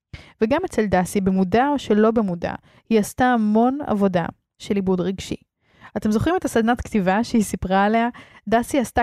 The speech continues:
כל מה שהיא יכולה כדי להגיע לסדנה הזאת של שרה בלאו. לא הכסף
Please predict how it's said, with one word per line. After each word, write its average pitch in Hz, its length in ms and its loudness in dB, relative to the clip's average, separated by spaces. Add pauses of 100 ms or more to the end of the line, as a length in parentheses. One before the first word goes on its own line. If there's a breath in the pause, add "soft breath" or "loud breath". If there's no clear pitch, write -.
כל 233 320 0
מה 269 120 -2
שהיא 233 180 -4
יכולה 175 420 -2
כדי 196 200 -2
להגיע 196 320 0
לסדנה 185 500 0
הזאת 180 240 -2
של 185 140 -4
שרה 180 360 0
בלאו. 175 360 -2 (460 loud breath)
לא 214 200 6
הכסף - 760 -6